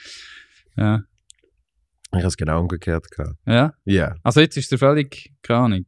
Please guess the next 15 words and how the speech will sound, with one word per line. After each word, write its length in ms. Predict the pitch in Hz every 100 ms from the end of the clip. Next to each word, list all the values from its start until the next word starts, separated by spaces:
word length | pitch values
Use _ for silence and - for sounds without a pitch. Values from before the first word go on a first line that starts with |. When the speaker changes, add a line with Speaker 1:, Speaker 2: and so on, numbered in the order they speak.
| _ _ _ _ _ _ - - - _ _ _ _ -
Speaker 2:
Ja, 180 | 95
also 200 | 113 101
ich, 140 | 107 113
nicht 200 | 135 127
mal 120 | 120
auf 100 | 104
jetzt 220 | 123 -
bezogen, 320 | - 117 95
sondern 220 | 87 104 104
eben 60 |
so 100 | 101
mit 120 | 101 104
achtzehn, 320 | 107 - 98
neunzehn. 400 | 110 120 95 85 92
Speaker 1:
Ja, 160 | 104